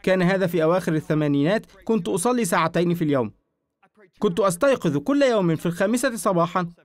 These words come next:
وأخرج لأصلي حتى السابعة كل يوم. رغم هذا كانت عظتي مجرد نقاط، كانت بلا قوة. فقلت: "يا رب، لماذا لا توجد مسحة على حياتي؟"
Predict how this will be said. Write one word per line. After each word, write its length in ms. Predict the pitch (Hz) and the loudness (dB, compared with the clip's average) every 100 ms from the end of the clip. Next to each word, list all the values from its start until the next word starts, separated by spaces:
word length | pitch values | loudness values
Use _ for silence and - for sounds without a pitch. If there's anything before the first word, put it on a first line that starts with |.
| - | -4
وأخرج 400 | 170 202 226 196 | -2 0 -2 -2
لأصلي 400 | 185 170 185 190 | -2 -2 -2 -2
حتى 240 | 226 269 | -2 -2
السابعة 480 | 269 - 220 185 143 | -2 -2 -2 0 -2
كل 260 | 143 339 311 | -2 -2 0
يوم. 460 | 254 165 113 107 - _ _ _ _ 175 196 - | 0 0 -2 -6 -10 _ _ _ _ _ _ -2
رغم 220 | 285 277 | 0 2
هذا 360 | 269 196 220 226 | 2 2 2 0
كانت 340 | 214 214 196 | 0 0 0
عظتي 400 | 170 185 208 226 | 0 -2 -2 0
مجرد 480 | 226 175 151 160 180 | 0 2 2 2 0
نقاط، 520 | 220 220 - 269 175 | 0 0 2 2 2
كانت 440 | - 233 233 180 170 | 0 0 2 0 0
بلا 200 | 240 220 | 2 2
قوة. 540 | - 302 220 143 - _ - | 2 2 2 0 -4 _ -6
فقلت: 560 | 226 254 294 185 180 170 | -2 0 0 0 -2 0
"يا 220 | 175 294 | 2 4
رب، 240 | 269 175 202 | 4 2 0
لماذا 400 | 311 339 240 226 | 0 2 2 2
لا 120 | 226 | 2
توجد 300 | 247 214 202 | 2 0 0
مسحة 300 | 240 - 196 | 0 -2 -2
على 300 | 214 196 196 | 0 0 0
حياتي؟" 480 | 175 220 254 175 156 | 0 2 2 0 -4